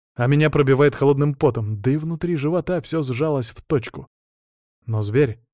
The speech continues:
дёрнувшись несколько раз, не разжимая челюсти, замирает, глядя мне прямо в глаза.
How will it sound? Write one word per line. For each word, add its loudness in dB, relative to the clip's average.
дёрнувшись -4
несколько -8
раз, -8
не -2
разжимая 0
челюсти, -8
замирает, -2
глядя -2
мне -6
прямо -6
в -8
глаза. -14